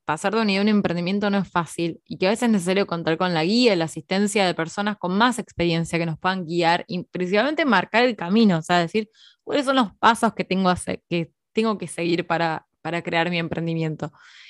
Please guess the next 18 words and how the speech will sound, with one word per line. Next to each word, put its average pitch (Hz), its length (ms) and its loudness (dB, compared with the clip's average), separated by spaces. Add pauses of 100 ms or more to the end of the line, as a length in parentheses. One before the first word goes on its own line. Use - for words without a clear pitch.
(100)
Es 254 120 4
por 262 160 8
eso 269 180 4
que 220 120 2
creamos 214 540 8 (200)
nuestro 175 200 2
programa 202 320 6
de 214 60 4
incubación 196 540 2
Doers, 240 520 6 (260)
que 190 140 0
comienza 208 440 2
nuevamente 220 760 2
en 202 60 -2
marzo 190 400 -2
del 180 120 -4
veinte 170 320 -4
veintidós. 156 680 -6